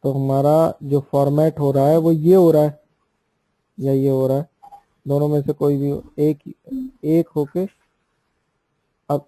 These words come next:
इन्होंने क्या किया, अगर ई six equal to a my sort criteria,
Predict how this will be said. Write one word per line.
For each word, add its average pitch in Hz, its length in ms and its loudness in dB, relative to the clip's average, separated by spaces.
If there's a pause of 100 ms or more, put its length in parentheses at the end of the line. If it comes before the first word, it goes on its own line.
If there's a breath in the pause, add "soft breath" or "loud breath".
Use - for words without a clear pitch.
इन्होंने 196 360 2
क्या 165 200 2
किया, 160 380 0 (440)
अगर 180 220 2 (140)
ई 208 140 2
six - 380 0
equal 208 360 4
to 220 160 2
a 220 100 6
my 196 180 4 (100)
sort 190 300 0 (100)
criteria, 175 760 2